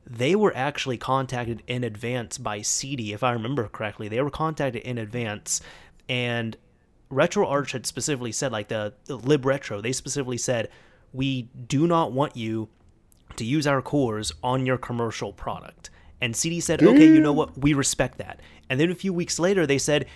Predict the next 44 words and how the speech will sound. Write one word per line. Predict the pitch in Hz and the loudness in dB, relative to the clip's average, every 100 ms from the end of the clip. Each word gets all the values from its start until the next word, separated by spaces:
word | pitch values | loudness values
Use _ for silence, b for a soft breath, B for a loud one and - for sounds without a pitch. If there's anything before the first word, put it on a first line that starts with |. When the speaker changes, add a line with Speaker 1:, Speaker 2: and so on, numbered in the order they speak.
| B B | B B
Speaker 1:
"You | 151 | 2
know | 180 208 | 6 6
what? | 156 220 - - | 6 2 0 -6
Even | 185 247 | -2 4
though | 269 | 4
you | 240 214 | 4 0
told | - 180 165 | 0 0 0
us | - | -2
no, | 117 117 165 190 | -4 -2 0 -2
we're | 135 147 | -2 0
gonna | 175 180 | 2 0
do | 165 | 0
this | 147 - - | -2 -2 -6
anyways | 123 160 180 190 175 | -6 -2 0 -2 -2
because | 139 135 143 120 | -6 -2 -2 -2
we | 131 180 | -6 -4
believe | 156 151 160 143 127 B B B | -2 0 2 0 -2 B B B
that | 127 135 - | 0 0 0
what | 127 160 | 0 0
you're | 160 147 | 0 0
saying | - 151 139 127 117 b b 131 | 2 2 2 -2 -6 b b 0
goes | 147 165 | 2 4
against | 143 120 147 139 - | 2 0 0 -2 -4
what | 127 - | -2 -2
you're | 131 | -2
trying | 131 - 131 | -4 -2 -2
to | 117 | -2
do | 113 127 123 | -2 0 0
with | 117 120 - | 0 -4 -4
open | 131 113 113 | -4 -4 -6
source | - 120 117 - | -4 -4 -4 -6
and | 98 | -8
such. | - - - - - | -8 -10 -12 -12 2
So | 135 139 | 4 4
if | 147 | 2
you | |
disagree | 143 185 165 196 233 | 2 2 0 -2 0
with | 202 | 2
us, | 143 135 - | 2 2 0
you | 135 | -2
can | 113 | -2
sue | 107 135 104 | -2 0 -2
us." | - - - - - b b b b b b - - - - | -6 -4 -2 -2 -8 b b b b b b -20 -18 -14 -6
Speaker 2:
Damn. | 85 107 | -4 -4